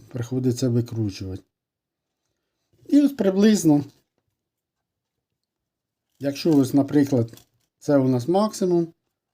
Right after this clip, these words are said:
трошки зменшуємо, тримаємо замахове колесо і затягуємо. Ну, так я придумав, це саме для цієї машини.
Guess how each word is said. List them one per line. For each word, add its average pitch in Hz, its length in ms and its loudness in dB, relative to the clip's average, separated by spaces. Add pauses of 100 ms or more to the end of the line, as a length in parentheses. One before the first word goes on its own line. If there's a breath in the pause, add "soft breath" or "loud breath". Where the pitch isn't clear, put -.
(960)
трошки 147 380 -2
зменшуємо, 160 800 2 (2000)
тримаємо 147 460 2
замахове 135 600 0
колесо 185 640 -6
і 180 200 -8
затягуємо. 110 1040 -6 (1300)
Ну, 175 280 2
так 156 300 2
я 120 80 0
придумав, 127 640 0
це 123 140 -6
саме 160 400 2 (600)
для 110 220 -2
цієї 139 500 6
машини. 117 600 2